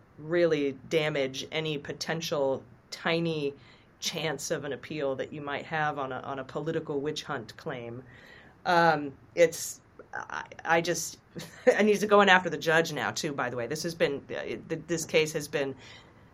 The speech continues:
uh, assigned to the same judge that oversaw the seventeen count indictment conviction for the Trump Organization in New York. So, uh, Judge Mer-, uh, Juan Merchan. So it's the same judge, and he's already attacking the judge as well. Just not the brightest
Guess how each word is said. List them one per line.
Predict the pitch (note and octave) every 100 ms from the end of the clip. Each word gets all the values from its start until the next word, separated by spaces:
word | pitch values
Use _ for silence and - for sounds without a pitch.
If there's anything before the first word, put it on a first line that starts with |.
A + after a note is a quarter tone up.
| -
uh, | D3+ -
assigned | - - E3+ D#3 D#3
to | D#3+
the | D3
same | - F3+ E3+ D#3
judge | D#3+ F3 E3 D3 C3 D3
that | D#3 C#3 C3+
oversaw | - D#3 D3+ C#3+ - D#3 C#3+ C#3
the | C3+
seventeen | - E3+ D3 D#3 D#3 C#3
count | - D3
indictment | C3 C3+ C#3+ C#3+ A#2
conviction | - C#3 B2+ - C#3
for | C3
the |
Trump | B2 D3 -
Organization | A#2+ B2 A#2 C3 F#2 - D#3
in | C#3
New | -
York. | - D#2 B1 -
So, | - - D#3+ C#3 B2+ B2 - - - - -
uh, | C#3 C3
Judge | D#3+ C#3+ C3+
Mer-, | C#3 -
uh, | C3+
Juan | B2+ E3+ D3+
Merchan. | C#3+ C#3+ - A2+ F2+
So | - E3+ D3+
it's | C#3+
the | D3+
same | D#3 F3+ E3+ E3
judge, | D#3+ D#3 C#3+ C3
and | C3+
he's | D3+ C#3+ B2+
already | C#3+ D3+ D3+ B2+
attacking | A#2+ C#3+ B2+ C3+
the | B2
judge | B2+ B2+ B2
as | B2
well. | - A2 G#2
Just | - A3 D4+
not | D4 C#4+ -
the | C4
brightest | B3+ G#3 A3 A3+ -